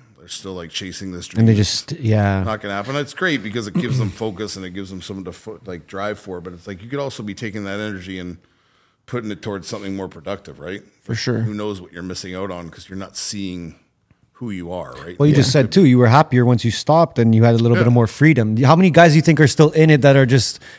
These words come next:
Speaker 2: that would be happier
Speaker 1: Well,
Speaker 2: if they
Speaker 1: it's,
Speaker 2: stopped?
Speaker 1: it's funny 'cause you see guys, like, my age or a little younger than me, and they're still in it, and, like, you can tell the panic.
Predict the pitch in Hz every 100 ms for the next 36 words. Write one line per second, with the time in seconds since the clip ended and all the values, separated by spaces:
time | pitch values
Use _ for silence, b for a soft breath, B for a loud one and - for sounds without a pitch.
0 | B 135 135 156 123 117 120 151 - 123
1 | 110 117 104 - 175 147 123 120 - 131
2 | 131 117 107 104 113 110 107 95 98 101
3 | 98 98 101 95 95 113 98 92 - 101
4 | 98 117 87 90 82 - 98 95 85 110
5 | 110 87 - 113 131 - -